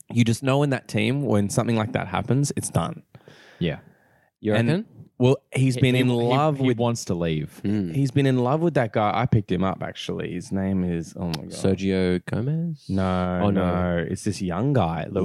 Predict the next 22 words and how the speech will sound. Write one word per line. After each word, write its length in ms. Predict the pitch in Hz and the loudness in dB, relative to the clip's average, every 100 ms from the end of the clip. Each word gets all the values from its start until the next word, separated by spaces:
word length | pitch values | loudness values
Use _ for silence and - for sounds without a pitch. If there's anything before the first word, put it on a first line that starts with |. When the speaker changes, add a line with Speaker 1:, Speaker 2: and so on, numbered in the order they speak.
| 92 | 0
Speaker 3:
Lewis. 40 | |
Speaker 1:
Lewis. 600 | 95 127 113 - - - | 2 2 2 -2 -12 -10
Speaker 3:
Oh, 120 | 101 87 | -4 0
Speaker 2:
Yeah. 120 | 85 | 2
Speaker 3:
Lewis, 420 | 110 90 71 - | 2 0 -4 -4
yeah. 80 | 87 | -4
Speaker 1:
Super 380 | 85 185 170 131 | 2 2 2 0
young. 400 | 90 78 80 - _ - | -2 -4 -8 -16 _ -6
Speaker 3:
Mm. 360 | 95 117 90 | -4 -4 -2
Speaker 1:
Anyway, 340 | 117 120 98 92 | 2 2 2 0
I 140 | 107 | -2
picked 300 | 117 120 - | 2 0 2
him 100 | 95 | 0
up 120 | 90 | 0
for 40 | - | -2
that 140 | 92 | -4
double 240 | - 92 87 | -2 0 0
game 280 | 85 87 | 0 0
week 180 | 87 82 | 0 -2
thinking, 460 | 101 90 90 90 107 - | -2 -2 0 -2 -4 -2
okay, 540 | 185 165 87 110 - _ | -2 0 0 0 -4 _
he's 340 | - 123 104 | 0 0 0